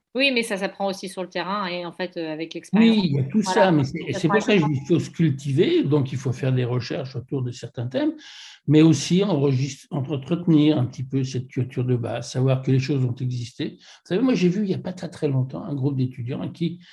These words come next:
Speaker 2: je posais la question de savoir ce qu'ils savaient du, de l'affaire de l'usine, de Morange, et ils m'ont dit, c'est quoi ?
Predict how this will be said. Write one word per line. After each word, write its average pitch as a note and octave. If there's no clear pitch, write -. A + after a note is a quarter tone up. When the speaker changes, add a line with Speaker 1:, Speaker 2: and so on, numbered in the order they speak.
Speaker 2:
je C3+
posais C#3
la C3+
question C3+
de C#3+
savoir C3
ce -
qu'ils C3+
savaient C3+
du, A#2
de A#2+
l'affaire B2+
de A#2+
l'usine, A#2+
de B2
Morange, C3
et A#2+
ils A#2+
m'ont A#2
dit, E3+
c'est -
quoi ? -